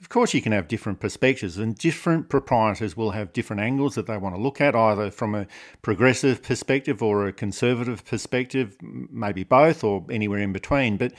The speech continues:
news outlets are meant to be a record of events. And sure, it can be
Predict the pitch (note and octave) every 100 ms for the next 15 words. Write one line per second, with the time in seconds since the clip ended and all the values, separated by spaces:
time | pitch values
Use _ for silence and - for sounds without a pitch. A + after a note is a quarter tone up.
0 | - - - D#3+ A3 G#3+ C#3+ A#2+ A2+ A#2+
1 | A#2 A2+ G#2 F#2 A2 G#2 F#2+ A2+ - A#2
2 | A2 A2 G#2 G2+ G2+ C3+ G#2+ F2 A#2+ A2+
3 | - - - - C3+ - G#2+ G2 F#2+